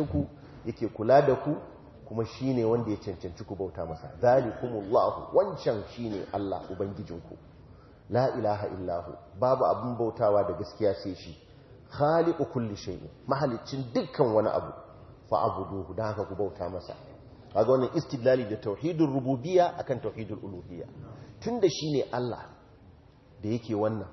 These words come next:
babu kuma wanda yake wannan ba Allah ba. Shi ne Ubangijinku, ba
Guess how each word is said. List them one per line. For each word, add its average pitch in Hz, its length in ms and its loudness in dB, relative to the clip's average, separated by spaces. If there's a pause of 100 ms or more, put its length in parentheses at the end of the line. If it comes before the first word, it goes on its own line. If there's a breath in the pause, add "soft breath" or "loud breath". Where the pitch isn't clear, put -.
(160)
babu 123 220 -4
kuma 135 160 -2
wanda 147 260 2
yake 117 200 -4
wannan 98 300 -4
ba - 180 -2
Allah 90 280 -2
ba. - 80 -14 (1800)
Shi 139 160 -6
ne 127 80 2
Ubangijinku, 123 640 0
ba 127 140 6